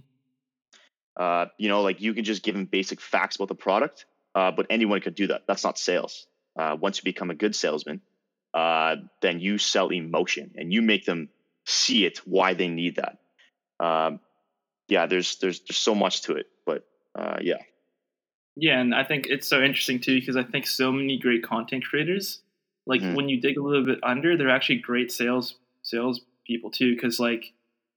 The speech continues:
Speaker 2: they're so good at communicating, like, their, like, just their story or, like, their art, and then, like, someone gets an emotion from it, and then someone, like, maybe instead of, like, buying the actual product, they, like,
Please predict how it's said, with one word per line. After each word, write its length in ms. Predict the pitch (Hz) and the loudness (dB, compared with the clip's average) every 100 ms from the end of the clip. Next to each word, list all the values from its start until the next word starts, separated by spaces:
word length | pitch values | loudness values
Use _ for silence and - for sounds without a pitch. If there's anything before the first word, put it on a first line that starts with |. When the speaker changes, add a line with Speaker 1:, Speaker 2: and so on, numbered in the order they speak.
| - | 2
Speaker 2:
they're 180 | 135 135 | 4 4
so 340 | - 135 135 | 2 2 2
good 240 | 127 131 | 4 2
at 100 | 123 | 2
communicating, 840 | - 127 123 120 120 117 117 113 - - | 0 0 2 0 0 0 0 -2 -8 -8
like, 260 | 113 113 - | -6 -4 -2
their, 320 | 120 117 107 - _ _ _ - | 0 0 -2 -10 _ _ _ -8
like, 160 | 110 _ _ _ | -8 _ _ _
just 240 | - - _ _ _ _ _ _ _ _ | -8 -8 _ _ _ _ _ _ _ _
their 160 | 127 120 | 0 0
story 560 | - 123 123 123 120 | 0 0 2 4 2
or, 100 | 117 | 2
like, 160 | 117 117 | -2 -2
their 260 | 123 113 117 | -2 -2 2
art, 360 | 127 127 120 | 2 2 0
and 140 | 127 120 | -2 0
then, 100 | 120 | 0
like, 140 | 120 | -2
someone 280 | - 127 123 | -4 -2 0
gets 200 | 120 - | 0 -2
an 60 | 117 | -6
emotion 420 | 113 123 123 127 | -2 -2 0 -2
from 240 | 127 117 | -2 -2
it, 100 | 117 117 | -2 -4
and 120 | 120 | -4
then 160 | 120 117 | -4 -4
someone, 420 | - 127 127 120 | 0 2 2 0
like, 260 | 117 - _ _ _ 135 | -4 -8 _ _ _ 2
maybe 300 | 135 139 139 | 4 6 4
instead 360 | 127 127 139 | 2 0 0
of, 100 | 123 | 0
like, 240 | 123 117 - | 0 -2 0
buying 600 | 120 120 123 127 135 - _ _ - | 2 4 2 0 -4 -8 _ _ 0
the 100 | 123 | 0
actual 340 | 117 - 123 | 0 0 -2
product, 640 | - 120 120 156 185 - _ _ _ _ _ | 0 0 2 2 0 -6 _ _ _ _ _
they, 120 | 131 123 | 2 4
like, 340 | 120 117 - | 4 0 -10